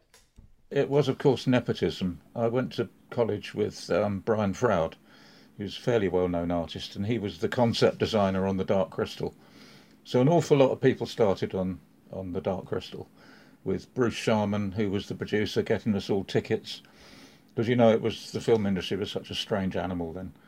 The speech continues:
It was full of nephews and nieces and sons and daughters and granddads and so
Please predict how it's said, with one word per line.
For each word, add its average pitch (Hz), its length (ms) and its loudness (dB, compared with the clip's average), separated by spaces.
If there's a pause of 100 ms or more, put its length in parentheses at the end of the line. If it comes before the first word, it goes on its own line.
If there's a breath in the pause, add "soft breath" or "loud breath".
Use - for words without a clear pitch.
(580 loud breath)
It - 160 -6
was 107 140 -6
full 101 260 0
of 87 100 -4
nephews 92 440 -2
and 87 100 -4
nieces 90 460 -4
and 87 100 -6
sons 90 360 -8
and 95 120 -10
daughters 95 420 -8
and 87 140 -8
granddads 87 540 -8
and 92 120 -10
so 82 220 -10